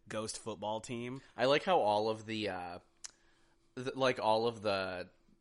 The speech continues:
Speaker 2: people that work in, like, the bureaucracy of,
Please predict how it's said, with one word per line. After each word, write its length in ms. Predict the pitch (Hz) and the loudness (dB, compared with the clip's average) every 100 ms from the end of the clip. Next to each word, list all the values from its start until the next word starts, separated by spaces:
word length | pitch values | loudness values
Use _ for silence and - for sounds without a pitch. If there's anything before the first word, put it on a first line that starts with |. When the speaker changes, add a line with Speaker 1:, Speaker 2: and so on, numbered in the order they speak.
| _ _ _ _ | _ _ _ _
Speaker 2:
people 300 | - 131 123 | -8 -2 0
that 140 | 113 101 | 0 0
work 380 | 98 101 107 - | 0 0 -2 -6
in, 220 | 110 113 | -8 -4
like, 200 | 104 - | -4 -4
the 80 | 98 | -6
bureaucracy 960 | 104 92 87 92 107 - 110 107 113 - _ _ _ - | -2 -2 -2 -2 -6 -6 -6 -6 -8 -16 _ _ _ -2
of, 220 | 113 113 | 0 0